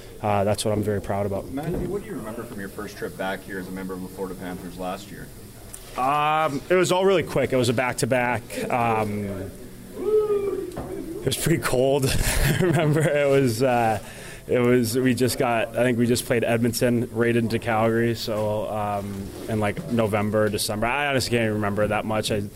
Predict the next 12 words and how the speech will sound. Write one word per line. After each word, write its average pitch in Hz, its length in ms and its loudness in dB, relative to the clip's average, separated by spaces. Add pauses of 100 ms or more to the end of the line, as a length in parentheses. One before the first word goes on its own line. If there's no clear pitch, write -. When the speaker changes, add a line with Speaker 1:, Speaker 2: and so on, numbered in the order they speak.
(300)
Speaker 1:
remember 127 220 4
they 110 260 4
took 120 220 -2
it 110 100 -2
to 123 140 4
us 104 120 2
pretty 110 240 2
good. 107 200 2
So 110 160 0
hopefully 107 320 2
we 107 120 0
can 98 240 -4